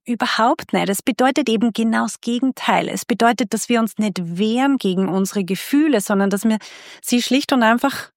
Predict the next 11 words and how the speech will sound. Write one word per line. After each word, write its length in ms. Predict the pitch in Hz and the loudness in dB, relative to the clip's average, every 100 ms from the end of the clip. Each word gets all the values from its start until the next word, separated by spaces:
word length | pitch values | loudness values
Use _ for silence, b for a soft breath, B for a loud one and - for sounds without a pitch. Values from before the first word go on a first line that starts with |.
| _ | _
beobachten 800 | - 208 247 262 392 320 - 196 | -4 0 -2 0 -2 -2 -2 0
und 160 | 196 190 | 0 0
da 280 | 190 220 302 | -2 0 -2
sein 280 | - 254 196 | 0 -2 0
lassen. 680 | 156 147 - 175 123 175 - _ _ B B B B B B B _ _ _ | -4 -6 -8 -8 -8 -10 -14 _ _ B B B B B B B _ _ _
Das 160 | 233 - | -4 0
Gegenteil 640 | 320 453 392 196 185 180 | 0 0 -2 0 0 2
wäre, 320 | 180 175 190 | 0 2 2
wenn 140 | 185 185 | 2 0
ich 140 | - | 0
mich 200 | 208 - | -2 -2